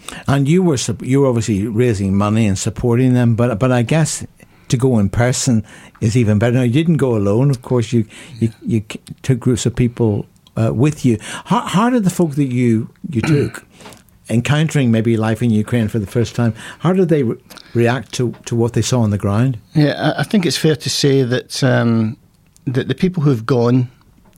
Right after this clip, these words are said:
Speaker 2: um, the best way to, to explain that is that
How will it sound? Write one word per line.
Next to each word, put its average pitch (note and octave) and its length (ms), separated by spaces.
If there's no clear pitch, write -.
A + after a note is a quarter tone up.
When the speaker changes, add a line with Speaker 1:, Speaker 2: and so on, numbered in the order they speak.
Speaker 2:
um, A#2 540
the A#2+ 80
best E3 240
way D3 80
to, A#2+ 160
to A#2+ 580
explain B2 440
that A#2+ 200
is A#2 160
that - 180